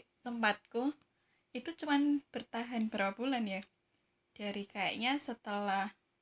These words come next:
Idul Fitri kalau nggak salah,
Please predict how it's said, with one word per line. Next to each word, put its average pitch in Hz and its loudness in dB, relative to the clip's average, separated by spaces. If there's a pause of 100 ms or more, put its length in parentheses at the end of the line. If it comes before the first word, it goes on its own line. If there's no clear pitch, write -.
(280)
Idul 202 -10
Fitri 220 -4
kalau 185 0
nggak - -10
salah, 214 -4